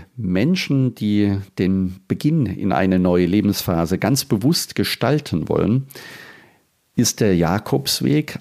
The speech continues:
eines der besten Möglichkeiten, sich ganz bewusst in den Prozess der Veränderung zu begeben. Vielleicht ein Blick auch wieder in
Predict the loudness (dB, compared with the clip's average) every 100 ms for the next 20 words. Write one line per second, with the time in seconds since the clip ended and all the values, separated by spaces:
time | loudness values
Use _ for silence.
0 | -4 0 2 2 -2 -2 -4 -4 -4 -4
1 | -4 -6 -2 0 -2 -4 0 2 2 0
2 | -2 -2 -2 -2 0 0 0 -2 -4 -4
3 | -4 -2 0 0 0 0 0 0 -2 0
4 | 2 0 -2 -4 -2 -2 -2 -2 -2 0
5 | 0 2 2 2 0 0 -6 _ -4 -2
6 | 0 2 2 0 -2 -6 _ _ -18 -16
7 | -16 -18 -20 -20 -20 _ _ _ _ _
8 | _ _ _ _ _ _ _ _ -2 0
9 | 0 0 2 2 0 -2 -6 -2 -2 0
10 | 0 2 2 2 0